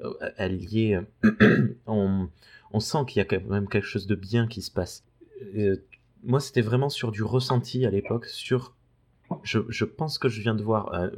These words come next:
comme on, tout le monde l'a dit, il y a quelque chose de très beau visuellement, un, un bon, euh, divertissement, euh, un bon, un blockbuster,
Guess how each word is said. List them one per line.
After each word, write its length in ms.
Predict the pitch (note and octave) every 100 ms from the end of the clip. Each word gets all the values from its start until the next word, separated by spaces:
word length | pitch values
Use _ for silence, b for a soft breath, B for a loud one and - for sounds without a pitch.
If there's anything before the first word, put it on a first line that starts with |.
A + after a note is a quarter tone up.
| G2
comme 160 | - A2+
on, 180 | G2+ F#2+
tout 200 | - A#2+
le 60 |
monde 120 | A#2 G2+
l'a 80 |
dit, 200 | G#2+ G#2+
il 60 | F2+
y 20 |
a 40 | D#2+
quelque 140 | E2+
chose 220 | - F#2+
de 80 | A2+
très 200 | - -
beau 140 | A2 G#2
visuellement, 580 | G2+ F#2+ F#2 F#2 G#2+ G#2+
un, 80 | F#2
un 400 | E2 D2 F2 F2
bon, 460 | E2+ G2+ F#2+ F2
euh, 240 | E2+ E2 D#2+
divertissement, 920 | F2 E2+ - - - F#2+ F#2 F2+ E2
euh, 840 | D#2+ D#2 E2 E2 F2+ - - - - _ _ _
un 100 | F#2
bon, 320 | E2+ F#2+ F2+ D#2
un 280 | E2+ D#2 D#2
blockbuster, 580 | D#2+ F2 F#2 A2+ -